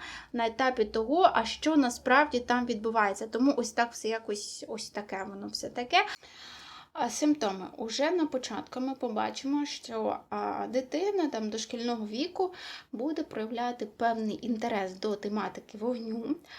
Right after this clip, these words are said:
а вже почне певні якісь такі спроби щось підпалити, хоча, а, батьки будуть говорити, "Цього не можна робити, ні-ні-ні". А дитина почне, почне,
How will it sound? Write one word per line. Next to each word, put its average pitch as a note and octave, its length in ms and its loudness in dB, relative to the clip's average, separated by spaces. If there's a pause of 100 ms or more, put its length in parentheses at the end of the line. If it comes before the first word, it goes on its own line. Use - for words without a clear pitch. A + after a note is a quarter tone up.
(300)
а A#3 100 2
вже A#3 360 2
почне C4 760 0
певні A#3+ 380 4
якісь A3 340 -6
такі G#3 320 -4
спроби A#3 560 0
щось B3 440 -2
підпалити, D4 720 -4
хоча, B3+ 400 0 (380)
а, G3+ 340 4
батьки G#3 420 0
будуть A#3 320 0
говорити, G#3+ 520 0
"Цього A3+ 360 2
не C#4 100 6
можна A3 380 0
робити, F#3+ 400 -2
ні-ні-ні". A3 640 0 (360)
А B3 60 -4
дитина C4+ 440 2
почне, B3 580 0
почне, G#3+ 580 -4